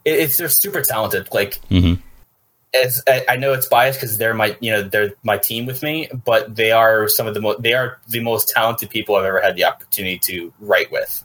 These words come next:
Speaker 2: Mm-hmm.
Speaker 1: Um, like I said, a lot, the story, the story of the, of the game, um, like, from beginning to end of how the world began and how the world g-,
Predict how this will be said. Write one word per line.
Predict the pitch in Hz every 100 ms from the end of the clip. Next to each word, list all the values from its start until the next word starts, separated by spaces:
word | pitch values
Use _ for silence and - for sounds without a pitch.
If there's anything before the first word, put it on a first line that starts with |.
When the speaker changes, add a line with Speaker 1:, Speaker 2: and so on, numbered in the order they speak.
| -
Speaker 2:
Mm-hmm. | 87 85 - _ _ _ -
Speaker 1:
Um, | 98 92
like | 101 107
I |
said, | 110 110
a | 98
lot, | 104 101 98 -
the | 110
story, | - - 117 120 127 123 _ _ _ _ _ _ _ -
the |
story | 120 123 117
of | 120
the, | 123 131
of | 117 104
the |
game, | 107 107 101 98 - _ _ _ _ _ -
um, | 101 92 95 104 - -
like, | 123 101
from | 107 101
beginning | 101 101 107
to | 104 104
end | 101 101
of |
how | - 101 98
the | 104
world | 101 98 98
began | 101 95 95 92 95
and | 90
how | 104 98 98
the | 101
world | 101 101
g-, | 104